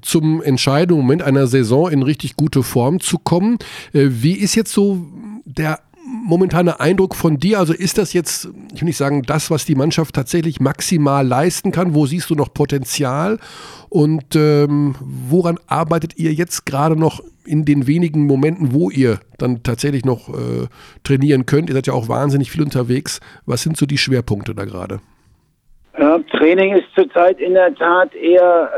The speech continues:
Speaker 2: ähm, so eine Art Beschäftigungstherapie, bei Laune halten,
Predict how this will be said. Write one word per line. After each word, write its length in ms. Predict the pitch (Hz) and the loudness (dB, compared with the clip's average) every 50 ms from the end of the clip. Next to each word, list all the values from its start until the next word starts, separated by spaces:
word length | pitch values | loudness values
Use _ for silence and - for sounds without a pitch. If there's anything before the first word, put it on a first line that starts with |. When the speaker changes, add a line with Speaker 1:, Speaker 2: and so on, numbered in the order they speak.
| 156 165 | 4 4
Speaker 2:
ähm, 340 | 165 165 170 170 165 160 151 _ _ _ _ | 4 2 0 -4 -4 -6 -8 _ _ _ _
so 80 | - 175 | -8 -6
eine 100 | 175 151 | -2 0
Art 180 | 165 165 151 - | 0 0 0 0
Beschäftigungstherapie, 1600 | 165 151 - - 170 170 170 - - 185 180 175 170 170 - - - - 175 156 143 156 160 156 - - 160 175 185 190 220 - - - - - - - - - - - - - - - - _ _ _ - | 0 0 2 2 2 2 2 4 4 4 4 4 2 -2 -6 -6 -2 0 0 2 4 2 2 0 -2 -6 -6 -4 -4 -4 -6 -10 -12 -16 -18 -18 -18 -20 -20 -20 -20 -20 -20 -20 -20 -20 -20 _ _ _ 0
bei 200 | 151 151 156 160 | 2 4 4 4
Laune 500 | 160 151 151 156 175 185 185 175 160 156 | 4 4 4 4 2 2 2 2 2 2
halten, 600 | 165 170 175 180 - - 175 180 180 175 165 147 | 2 2 2 2 0 -4 -8 -6 -6 -8 -10 -12